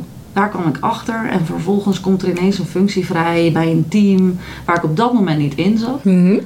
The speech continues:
Speaker 1: Bij Startup Amsterdam op female
Speaker 2: Mhm.
Speaker 1: entrepreneurship.
Speaker 2: Ja, cool.
Speaker 1: Ja, en, en het gekke was, ik werd gewoon gebeld door een collega. Ik wist het zelf nog niet.
Speaker 2: Mhm.
Speaker 1: Van, "Semra, jij moet dit gaan doen. Je moet echt meteen die programmamanager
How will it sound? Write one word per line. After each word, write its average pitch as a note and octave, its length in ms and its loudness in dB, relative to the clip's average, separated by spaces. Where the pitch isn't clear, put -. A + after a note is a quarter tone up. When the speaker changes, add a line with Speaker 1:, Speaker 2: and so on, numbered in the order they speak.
Speaker 1:
Bij A#3 160 2
Startup F3 380 0
Amsterdam E3 600 0
op G3 180 -2
female G#3 320 4
Speaker 2:
Mhm. G#3 80 4
Speaker 1:
entrepreneurship. E3 800 -2
Speaker 2:
Ja, E3 300 0
cool. E3+ 380 0
Speaker 1:
Ja, F#3+ 240 2
en, F#3 440 0
en G3 200 4
het - 160 -4
gekke B3 380 0
was, G#3+ 280 0
ik F#3 120 -6
werd G3 160 0
gewoon F#3 200 -4
gebeld G3 400 0
door F#3 140 2
een E3+ 80 0
collega. G3+ 680 0
Ik F3+ 120 -6
wist G3 200 0
het F3+ 120 -8
zelf F3 260 0
nog F#3 160 0
niet. G#3+ 300 0
Speaker 2:
Mhm. F3+ 320 4
Speaker 1:
Van, E3+ 140 -6
"Semra, A3 760 2
jij F3 400 0
moet F#3 140 2
dit F3+ 160 0
gaan F3+ 200 0
doen. E3 300 4
Je F#3 120 2
moet B3+ 240 4
echt A#3 220 -4
meteen B3+ 380 2
die A3 100 2
programmamanager C4 720 2